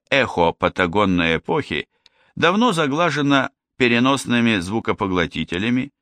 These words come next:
ширмами и ковровым покрытием, перешло в нейтральную тишь без привидений. Бадди Найтингейл, сидящий в спектре нерешительных морских волн, нарциссов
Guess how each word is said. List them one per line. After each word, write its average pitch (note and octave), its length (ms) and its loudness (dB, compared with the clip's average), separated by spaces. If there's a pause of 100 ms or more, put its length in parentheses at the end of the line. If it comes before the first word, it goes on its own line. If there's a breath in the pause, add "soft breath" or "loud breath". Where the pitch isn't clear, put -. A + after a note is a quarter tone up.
(260 soft breath)
ширмами D#3+ 640 0
и A#2 200 0
ковровым G2+ 600 0
покрытием, A#1 720 -10 (400)
перешло D#3+ 500 0
в B2 80 -2
нейтральную B2+ 800 0
тишь - 480 -6
без G2+ 280 0
привидений. C2+ 720 -2 (640)
Бадди F#2+ 600 0
Найтингейл, A2 1080 0 (480)
сидящий G#2 640 0
в F2 60 -8
спектре F#2 580 -2
нерешительных F#2+ 800 -2
морских F#2+ 540 -4
волн, F#2+ 520 0
нарциссов F#2 800 -4